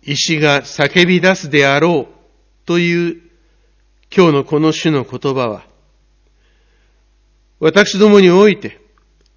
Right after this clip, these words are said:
本当のこととなっていると言えるのではないでしょうか。その理由は、弟子たちが見たあらゆる奇跡と言われる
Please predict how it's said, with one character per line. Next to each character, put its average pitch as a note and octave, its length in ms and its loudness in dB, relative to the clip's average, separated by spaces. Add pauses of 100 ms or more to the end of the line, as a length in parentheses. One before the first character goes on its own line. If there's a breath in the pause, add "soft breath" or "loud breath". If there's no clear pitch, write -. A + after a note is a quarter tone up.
(440)
本 G3+ 340 -2
当 G#3+ 280 -2
の G#3+ 160 -2
こ F#3 160 -6
と F#3+ 140 -4
と E3 140 -6
な C#3 180 -4
っ D#3+ 40 -14
て - 240 -10
い B2 180 -4
る C3 300 -10 (760)
と F3 200 -4 (120)
言 C3+ 160 -8
え C#3 140 0
る C#3 100 -4
の B2 140 -6
で C3 120 -4
は B2 140 -6
な D#3+ 200 -6
い E3+ 60 -6
で B2 100 -10
し - 140 -14
ょ - 40 -16
う - 20 -20
か。 - 180 -20 (3000)
そ - 240 0
の G#3+ 180 4
理 D#3 200 0
由 D#3+ 200 4
は、 B2 160 -6 (1300)
弟 D#3 220 0
子 D#3 100 -10
た A#3+ 120 0
ち A#3 120 -8
が E3 140 0
見 F3 200 -2
た C#3+ 300 -2 (760)
あ C#3+ 160 0
ら A3 140 4
ゆ A#3 200 0
る C#3+ 140 -2
奇 - 320 -8
跡 E3+ 380 -6
と C3 100 -6
言 C3 180 -4
わ C#3+ 140 0
れ C#3+ 140 2
る D3 260 -6